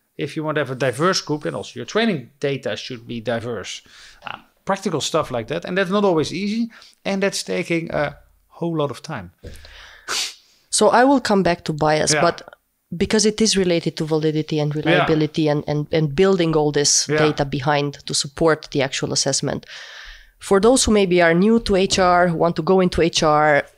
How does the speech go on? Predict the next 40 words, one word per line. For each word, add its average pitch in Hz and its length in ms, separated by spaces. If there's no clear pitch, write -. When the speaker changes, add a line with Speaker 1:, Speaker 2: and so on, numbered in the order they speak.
Speaker 2:
candidates 190 800
who - 180
wanna, 160 320
who 165 60
would 165 140
like 165 200
to 139 60
trust 151 320
Speaker 1:
Yeah. 147 60
Speaker 2:
the 185 60
assessment, 160 640
what 175 400
is 175 140
validity, 147 760
what 165 300
is 170 140
reliability, 147 720
and 147 120
how 151 200
important 143 560
are 104 120
they? - 220
Speaker 1:
Yeah, 127 200
and, 117 320
and 123 200
it, 127 140
I 139 100
will 151 160
be 143 140
checked 175 300
afterwards 143 520
if 120 60
I 135 80
s-, - 300
say 143 160
it 123 120
in 123 80
the 131 100
right 127 260
way. 175 240